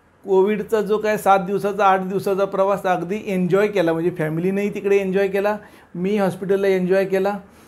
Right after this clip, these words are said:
अशा पद्धतीनं बापू कृपेने खूप म्हणजे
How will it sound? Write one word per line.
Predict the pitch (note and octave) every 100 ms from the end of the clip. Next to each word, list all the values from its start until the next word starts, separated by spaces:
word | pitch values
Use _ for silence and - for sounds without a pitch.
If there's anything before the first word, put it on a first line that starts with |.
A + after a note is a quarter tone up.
| - -
अशा | E3
पद्धतीनं | F#3+ F#3 F3 F3+ G3
बापू | F3+ E3 F3+
कृपेने | F#3 F#3 F#3+ G#3 G#3 -
खूप | A3+ A3+
म्हणजे | G#3+ F#3+ A3